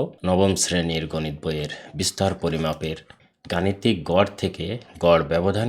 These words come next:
কি করে বের করতে হবে সেটা। এর আগে আরও কয়েকটি পর্ব করা হয়েছে, যে পর্বগুলো তোমাদের দেখার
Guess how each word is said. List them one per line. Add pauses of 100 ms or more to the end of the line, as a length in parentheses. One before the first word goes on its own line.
কি
করে
বের
করতে
হবে
সেটা। (680)
এর
আগে (160)
আরও
কয়েকটি
পর্ব (120)
করা
হয়েছে, (680)
যে (100)
পর্বগুলো (100)
তোমাদের (180)
দেখার